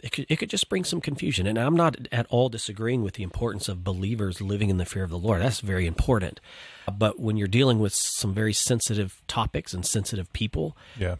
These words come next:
Speaker 1: what might be a, a more compassionate way to, to enter into that conversation that might lead to, at some point, the concept of the fear of the Lord? But is that where we wanna begin?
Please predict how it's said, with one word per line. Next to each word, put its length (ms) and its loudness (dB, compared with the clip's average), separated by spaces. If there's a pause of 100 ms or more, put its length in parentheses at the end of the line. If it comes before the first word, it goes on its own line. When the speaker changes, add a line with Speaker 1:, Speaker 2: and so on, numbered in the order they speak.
(160)
Speaker 1:
what 280 2
might 280 2
be 560 4
a, 340 0
a 120 -6
more 260 0
compassionate 760 -2
way 340 0
to, 180 -4 (120)
to 140 -4 (100)
enter 320 2
into 200 2
that 180 -2
conversation 600 -2
that 100 -2
might 260 2
lead 380 0
to, 440 2 (460)
at 140 0
some 240 4
point, 440 2
the 80 -6
concept 540 -2
of 80 -6
the 100 -6
fear 200 -8
of 60 -10
the 80 -6
Lord? 360 -6
But 220 0 (360)
is 120 -2
that 160 6
where 140 6
we 100 4
wanna 240 0
begin? 420 -4